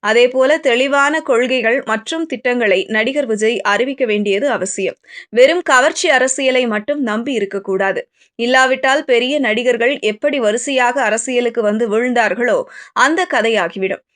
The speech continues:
தமிழகத்தின் முக்கிய பிரச்சனைகளான கல்வி, வேலைவாய்ப்பு, விவசாயம், ஊழல் போன்றவற்றுக்கு தீர்வு காணும் வகையில் ஒரு தெளிவான கொள்கை திட்டத்தை வகுத்து மக்களிடம் எடுத்துச் செல்ல வேண்டியது அவசியம். விஜய் மட்டுமல்ல, அவரை சுற்றி அறிவார்ந்த நபர்கள்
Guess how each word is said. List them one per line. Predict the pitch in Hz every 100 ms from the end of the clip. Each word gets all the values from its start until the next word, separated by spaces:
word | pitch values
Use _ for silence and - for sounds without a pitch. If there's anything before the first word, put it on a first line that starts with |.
| _ 240
தமிழகத்தின் | 233 269 285 277 262
முக்கிய | 214 208 262
பிரச்சனைகளான | 254 226 254 233 226 214 214 269 330
கல்வி, | 240 214 247 294 262
வேலைவாய்ப்பு, | 208 240 254 233 220 - 285
விவசாயம், | 190 214 247 247 214 233 330 - - -
ஊழல் | 285 349 339 269
போன்றவற்றுக்கு | 262 254 247 240 247 247
தீர்வு | 247 269 269
காணும் | 247 233 226
வகையில் | 185 233 226 160 - - -
ஒரு | 247 262
தெளிவான | 269 285 339 349 359 381
கொள்கை | 349 269 294 320
திட்டத்தை | 311 269 262 262 254
வகுத்து | 214 208 240 254 277 220
மக்களிடம் | 214 208 302 269 254 -
எடுத்துச் | 202 226 254 254
செல்ல | 226
வேண்டியது | 214 214 202 185 294 -
அவசியம். | 190 190 196 165 - _ - - -
விஜய் | 240 285 302
மட்டுமல்ல, | 247 208 233 214 185 220 320 _ -
அவரை | 226 254 269
சுற்றி | 269 285 285 320 330 -
அறிவார்ந்த | 208 233 262 277 311 277
நபர்கள் | 220 220 233